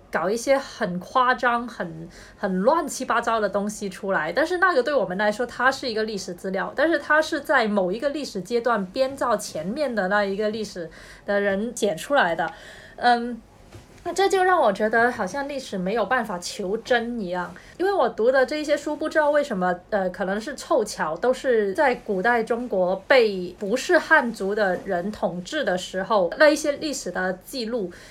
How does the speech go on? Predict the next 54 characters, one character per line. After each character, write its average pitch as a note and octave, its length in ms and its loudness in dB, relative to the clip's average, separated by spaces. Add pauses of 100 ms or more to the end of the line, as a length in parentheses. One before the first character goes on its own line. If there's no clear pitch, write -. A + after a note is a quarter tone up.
(160)
而 D4 120 4
且 E4+ 140 4
这 D#4 80 2
些 E4+ 180 0
历 F4 140 2
史 G#3 200 -4
资 C4 180 0
料 C4 160 6
很 F#3 220 -4
多 A#3+ 160 2
都 C4+ 180 2
是， C4+ 160 0
就 D#4+ 140 0
我 G#3+ 180 4
们 F#3 160 -2
现 C#4 240 -2
在 B3 140 2
可 G3+ 100 -4
以 G3 60 0
获 A3+ 200 -2
取 G3+ 160 -8
的 F3 140 -2
历 A3+ 100 -4
史 G3+ 140 -8
资 A3 140 -6
料， G#3+ 160 0
很 F3+ 160 -4
多 A3+ 120 -2
都 B3+ 140 4
是 B3+ 240 0
中 C#4 260 -2
国 G3+ 240 2
汉 A3 360 0
族 F#3+ 260 -2
男 G3 280 0
性 A3 300 -4
士 C4 240 -2
大 A#3 200 2
夫， A3+ 320 -6
士 B3 280 -6
大 G3+ 280 -4
夫 A3+ 200 -6
写 F#3+ 220 -4
的 F3 100 -4
东 G3 180 -4
西， G#3+ 280 -8 (320)
他 E4 160 2
们 C#4+ 200 2
对 D4 300 2 (340)
异 D4+ 220 0
族 G#3+ 240 0
统 F#3 240 -6
治 A#3+ 180 -2
者、 F#3 240 -6